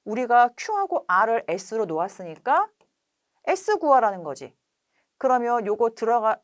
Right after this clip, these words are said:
넘어가면 분모, 브이 제로 제곱은 분자 그대로 있고 삼 분의 사 넘어가면 사 분의 삼. 따라서 니은 Q와 R 사이의 거리는 사 지분의 삼 브이 제로의 제곱이다.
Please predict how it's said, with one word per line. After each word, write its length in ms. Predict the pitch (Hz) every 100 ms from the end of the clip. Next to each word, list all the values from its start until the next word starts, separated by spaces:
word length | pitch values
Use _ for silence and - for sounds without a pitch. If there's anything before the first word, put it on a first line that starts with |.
| -
넘어가면 720 | 208 247 233 233 294 392 392
분모, 680 | - 208 196 175 214 370 - _ _ _
브이 320 | - 247 262
제로 260 | 247 240 226
제곱은 500 | 220 185 196 190 220
분자 320 | - 208 208
그대로 320 | 208 180 185 170
있고 340 | - 349 466 _ _
삼 220 | - 427
분의 280 | 403 392 349
사 200 | 339 277
넘어가면 600 | 160 170 165 156 220 370 _
사 260 | - - 160
분의 320 | 165 247 - _
삼. 280 | - 175 147 _ _ _ _ - -
따라서 380 | 285 294 294 262
니은 420 | 165 190 262 415 _ _
Q와 420 | - 453 427 277 -
R 240 | 165 240
사이의 420 | 277 320 285 269 254
거리는 460 | 196 196 269 - _
사 280 | - 311 311
지분의 640 | 294 262 175 185 302 453 _
삼 400 | - 349 339 349 _
브이 300 | - 196 202
제로의 360 | 180 151 202 -
제곱이다. 640 | - 147 147 147 - 156